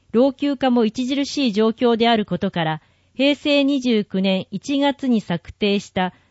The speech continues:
津市公共施設等総合管理計画において、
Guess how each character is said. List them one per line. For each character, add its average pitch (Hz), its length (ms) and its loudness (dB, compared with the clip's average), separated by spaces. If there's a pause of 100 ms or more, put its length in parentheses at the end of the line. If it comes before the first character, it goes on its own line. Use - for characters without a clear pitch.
津 294 140 -6
市 202 240 -4
公 269 260 0
共 269 260 0
施 254 100 -6
設 - 320 -4
等 202 260 0
総 269 320 0
合 269 220 2
管 262 220 0
理 254 140 -2
計 269 200 2
画 196 240 -2
に 170 100 -2
お 175 100 0
い 170 80 -4
て、 170 260 -6